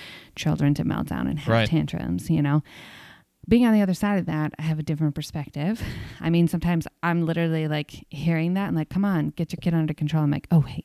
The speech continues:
Speaker 1: <laughs> that's my kid. I'm the parent now."
Speaker 2: Yeah.
Speaker 1: <laughs> Whoops. So I've been on both sides.
Speaker 2: Yeah.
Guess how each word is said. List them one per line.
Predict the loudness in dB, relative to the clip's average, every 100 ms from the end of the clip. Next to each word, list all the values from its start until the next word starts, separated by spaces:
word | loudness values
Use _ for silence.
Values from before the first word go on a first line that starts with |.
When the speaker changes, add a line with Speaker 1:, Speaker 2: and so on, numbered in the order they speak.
| _
Speaker 1:
<laughs> | -2 -2 -6 -8
that's | -4
my | -4
kid. | -4 -4 -2 -4 -6 _
I'm | 0 0
the | -2
parent | -4 -4 0
now." | 4 4 2 -2
Speaker 2:
Yeah. | 2 4
Speaker 1:
<laughs> | 2 -2 -2
Whoops. | 0 0 4 6 6 0 -10 -18 -18 -20 2
So | 4 6
I've | 4
been | 4 4
on | 4
both | 0
sides. | -4 -10 -12 -16 -20 _ _
Speaker 2:
Yeah. | 6